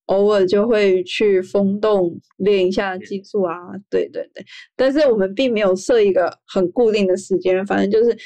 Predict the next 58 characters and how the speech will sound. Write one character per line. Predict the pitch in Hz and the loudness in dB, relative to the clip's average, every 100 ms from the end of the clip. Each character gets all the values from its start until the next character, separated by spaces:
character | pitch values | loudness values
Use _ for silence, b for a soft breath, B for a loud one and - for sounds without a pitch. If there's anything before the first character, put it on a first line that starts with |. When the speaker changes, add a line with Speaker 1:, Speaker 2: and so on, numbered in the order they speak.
| B _ | B _
Speaker 1:
那 | 262 | -2
是 | 269 247 | 0 2
一 | |
个 | 226 208 - _ _ _ _ | 2 2 -2 _ _ _ _
让 | 277 254 247 | -2 -2 0
自 | 254 | 0
己 | 196 175 | 0 0
进 | 196 240 208 | 0 0 2
步 | 208 | 2
的 | 190 | 0
动 | 185 214 185 | 0 0 0
力 | 196 180 | 2 0
跟 | - 185 | 2 0
目 | 190 185 | 2 -2
标 | 175 - 85 | -2 -4 -4
嘛。 | - - _ _ _ _ _ _ | -10 -20 _ _ _ _ _ _
Speaker 2:
你 | 117 | -10
们 | 120 | -8
会， | 131 165 123 | -6 -8 -8
你 | |
们 | 113 117 | -10 -8
会 | 147 | -10
想 | 113 104 | -8 -8
要 | 117 | -10
学 | - 92 95 | -8 -8 -6
那 | 107 | -10
个 | 104 92 87 90 - _ _ _ | -8 -12 -12 -20 -20 _ _ _
freestyle | 107 113 - 101 101 98 | -8 -8 -8 -8 -6 -8
free | - 90 95 - | -12 -14 -14 -14
fly | 90 80 | -14 -14
吗？ | 76 | -16
你 | 101 | -10
们 | 110 | -8
怎 | 110 | -8
么 | 98 87 | -12 -12
翻 | 98 98 | -12 -12
译 | 101 | -14
这 | 95 | -16
个 | 90 | -18
啊？ | - _ _ | -20 _ _
就 | 104 | -16
是 | 110 107 101 _ _ | -10 -10 -10 _ _
它 | 139 | -10
是 | 151 | -8
free | 139 117 120 | -6 -6 -6
fly， | 110 110 | -6 -8
但 | 110 107 | -6 -10
是 | 101 | -10
它 | 104 | -14
是 | 107 | -14
freestyle， | - 92 95 92 87 78 | -12 -14 -12 -12 -12 -14
就 | 95 | -20
是 | |
双 | 98 107 104 | -16 -14 -12
人 | 104 78 | -12 -14
的 | 82 | -20
那 | 92 | -20
种， | 92 78 73 | -20 -20 -20